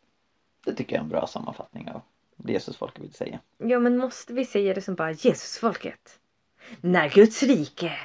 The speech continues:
Speaker 2: möter världen. Eller kan
Speaker 1: Det
Speaker 2: man säga typ
Speaker 1: Ja.
Speaker 2: Jesus folket? En podd om när Guds rike möter världen.
Speaker 1: Eh, jag tänker att, att jag tar och klipper ut det du nyss sa med den dramatiska rösten.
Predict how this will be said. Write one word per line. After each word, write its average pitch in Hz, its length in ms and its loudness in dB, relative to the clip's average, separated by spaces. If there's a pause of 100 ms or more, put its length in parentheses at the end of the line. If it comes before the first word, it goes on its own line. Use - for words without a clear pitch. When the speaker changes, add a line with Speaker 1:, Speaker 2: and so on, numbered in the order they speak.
(160)
Speaker 2:
möter 170 440 -6
världen. 165 540 -8 (840)
Eller 226 180 10
kan 220 140 8
Speaker 1:
Det 208 60 10
Speaker 2:
man 202 60 8
säga 190 300 8
typ 185 200 4 (100)
Speaker 1:
Ja. 135 140 8 (120)
Speaker 2:
Jesus 196 420 6
folket? - 640 -2 (340)
En 233 160 4
podd 233 300 4
om 180 380 6 (560)
när 165 180 2
Guds 156 280 -6
rike 196 440 4 (440)
möter 180 240 -2
världen. 302 460 4 (1000)
Speaker 1:
Eh, 127 480 6 (160)
jag 131 180 4
tänker 120 340 6
att, 101 160 2
att - 180 -4
jag 117 140 -2
tar 135 160 8
och 113 120 4
klipper 120 280 4
ut 120 420 2 (260)
det - 120 -4
du 110 160 2
nyss 113 240 0
sa - 460 2
med 117 120 -10
den 110 80 -14
dramatiska 120 640 2
rösten. - 360 0